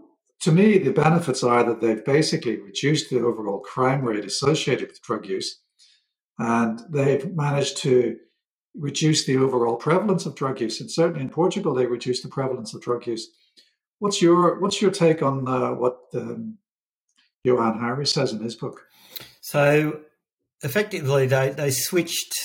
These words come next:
Speaker 2: how they spent their money on enforcement to harm minimal-, minimisation and, and helping people that use. So,
Speaker 1: Mm.
Speaker 2: yeah,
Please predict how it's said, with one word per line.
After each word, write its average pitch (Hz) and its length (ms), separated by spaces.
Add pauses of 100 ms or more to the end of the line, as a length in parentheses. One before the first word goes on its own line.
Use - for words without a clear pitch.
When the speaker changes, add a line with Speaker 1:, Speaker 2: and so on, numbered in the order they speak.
(380)
Speaker 2:
how 151 180
they 131 160
spent 135 320
their 131 160
money 120 440
on 117 420
enforcement 123 840 (360)
to 131 600 (800)
harm 143 320
minimal-, 127 640
minimisation 123 760
and, 120 180
and 120 200
helping 127 580
people 127 420
that 117 180
use. 113 500
So, 180 120
Speaker 1:
Mm. - 800
Speaker 2:
yeah, - 280